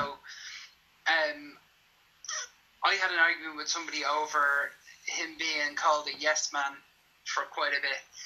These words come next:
and what he's actually done is a very ballsy thing, um,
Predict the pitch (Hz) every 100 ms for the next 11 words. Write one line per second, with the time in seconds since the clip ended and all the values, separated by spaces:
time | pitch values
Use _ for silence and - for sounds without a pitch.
0 | - - - 165 170 170 - - 160 185
1 | 220 214 196 170 165 170 - - 156 147
2 | - 165 165 160 147 147 _ _ - -
3 | - - - _ _ _ - - - -
4 | - - 180 - 202 - - - 180 175
5 | 175 160 147 160 160 151 - _ - _
6 | 160 156 151 147